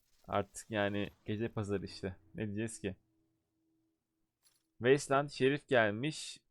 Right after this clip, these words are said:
Görünüş olarak güzel olmasına rağmen efekti olmadığı için veto ettiğim bir şerif aslında ama tabii ki de görünüş olarak bence çok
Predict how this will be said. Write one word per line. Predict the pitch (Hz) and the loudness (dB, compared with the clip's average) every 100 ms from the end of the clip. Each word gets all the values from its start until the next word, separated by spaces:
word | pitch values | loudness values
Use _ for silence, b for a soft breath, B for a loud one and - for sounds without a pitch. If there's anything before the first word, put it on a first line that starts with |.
| _ | _
Görünüş | 123 113 120 170 170 | -4 -2 0 -2 2
olarak | 170 170 156 | 4 4 2
güzel | 151 165 | -2 0
olmasına | 165 160 156 170 | 0 0 0 2
rağmen | 165 151 170 | 2 2 2
efekti | 135 139 139 - 156 - | 2 0 -2 -2 -4 -2
olmadığı | 135 147 139 127 120 | 0 2 2 2 2
için | 117 - 156 151 | 0 -2 -2 0
veto | 123 120 139 | 0 2 2
ettiğim | 120 - - 131 127 | 2 -2 -2 -2 2
bir | 110 98 - - | 2 0 -4 -20
şerif | - 107 101 | -4 -2 2
aslında | 101 98 - 139 | 2 2 -2 -4
ama | 175 123 | -2 0
tabii | 139 120 - | -2 -4 -6
ki | 110 | -4
de | 156 - _ _ | -4 -4 _ _
görünüş | - 104 120 - | -4 -4 -4 0
olarak | 107 123 - | 2 2 0
bence | 101 101 135 147 _ _ _ | -2 0 0 0 _ _ _
çok | - 131 147 | 0 0 0